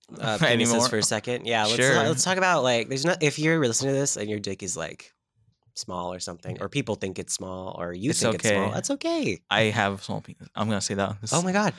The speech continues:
Speaker 1: it's not that small, but, like, it's pretty
Speaker 2: I mean,
Speaker 1: standard.
Speaker 2: mine's, like,
Speaker 1: It's, like,
Speaker 2: fine.
Speaker 1: sub five inches. So I'm
Speaker 2: Mine's, like,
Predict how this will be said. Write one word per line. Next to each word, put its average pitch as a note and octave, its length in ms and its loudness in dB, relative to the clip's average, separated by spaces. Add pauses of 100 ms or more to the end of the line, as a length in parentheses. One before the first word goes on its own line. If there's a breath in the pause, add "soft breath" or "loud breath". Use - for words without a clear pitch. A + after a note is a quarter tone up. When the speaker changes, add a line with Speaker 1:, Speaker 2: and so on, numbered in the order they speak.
(180 loud breath)
Speaker 1:
it's C#3 140 2
not D#3 160 4
that G#2 160 4
small, D3 200 -2
but, C#3+ 140 -4
like, - 200 -8
it's - 180 -16
pretty - 220 -12
Speaker 2:
I - 40 -10
mean, G#3 140 -10
Speaker 1:
standard. A3+ 440 2
Speaker 2:
mine's, E3+ 300 4
like, G#2+ 140 2
Speaker 1:
It's, C3+ 100 4
like, F#3+ 120 4
Speaker 2:
fine. G#3 100 4
Speaker 1:
sub C#3+ 300 4
five G#2+ 260 4
inches. G2+ 320 -2
So G2+ 160 0
I'm G2 60 2
Speaker 2:
Mine's, E3+ 260 2
like, A#2+ 320 2